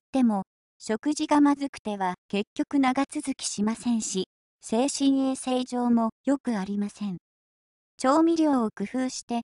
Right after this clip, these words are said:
良い味をつける必要があります。がん治療食の場合使える調味料は次の通りです。甘みは黒砂糖や蜂蜜を使います。蜂蜜は植物が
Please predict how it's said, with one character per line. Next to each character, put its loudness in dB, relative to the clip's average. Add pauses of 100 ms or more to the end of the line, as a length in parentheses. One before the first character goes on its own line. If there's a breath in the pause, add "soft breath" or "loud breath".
(120)
良 4
い 0
味 -2
を 0
つ -20
け -4
る -2
必 -10
要 -2
が -4
あ -4
り -4
ま -4
す。 -20 (920)
が 6
ん 4
治 -4
療 2
食 -4
の 0
場 2
合 0
使 -6
え -2
る -4
調 -2
味 2
料 -6
は -2 (160)
次 -2
の 2
通 -2
り -6
で -6
す。 -20 (720)
甘 4
み 4
は 2 (380)
黒 2
砂 0
糖 -2
や -4 (140)
蜂 -2
蜜 0
を 0
使 -6
い 2
ま 2
す。 -16 (760)
蜂 -2
蜜 0
は 0 (340)
植 -2
物 -4
が -4